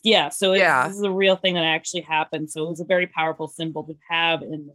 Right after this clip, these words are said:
Speaker 1: film 'cause it's showing the result of whitewashing and covering up this mural by this black artist about just peace and harmony, and they just destroyed it.
Speaker 2: Yeah, 'cause in the movie, the church appears as a sort of monolithic white building.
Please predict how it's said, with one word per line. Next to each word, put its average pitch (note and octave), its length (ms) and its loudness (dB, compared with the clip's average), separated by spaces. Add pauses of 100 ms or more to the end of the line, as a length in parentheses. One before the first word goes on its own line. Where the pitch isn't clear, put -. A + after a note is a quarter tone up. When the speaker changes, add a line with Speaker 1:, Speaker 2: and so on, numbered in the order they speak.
(120)
Speaker 1:
film C#3 240 -2
'cause E3 160 -12
it's - 160 -8
showing F#3+ 400 2
the F#3 80 0
result D3+ 400 -2
of D3 120 -10
whitewashing D3 840 -4
and D3 240 -6
covering D#3+ 260 -4
up D3 180 -6
this - 380 -8
mural D#3+ 600 0
by C#3+ 160 -4
this - 180 -14
black C#3+ 360 -6
artist C#3 540 -10
about C#3 400 -8 (100)
just D#3+ 260 -6
peace E3+ 340 -2
and D3+ 120 -4
harmony, C#3 720 -6
and C3+ 380 -8 (680)
they D#3+ 260 0
just - 220 -8
destroyed C#3 480 -4
it. G2 240 -4 (500)
Speaker 2:
Yeah, - 160 0
'cause A3 180 -4
in B3 80 2
the B3+ 80 4
movie, B3 280 2
the F#3+ 100 0
church G3 300 0
appears F3+ 400 0
as D#3+ 100 -2
a E3 80 -6
sort E3 240 0
of C#3+ 160 -4
monolithic D#3+ 680 0
white D3+ 360 -2
building. C#3 500 -4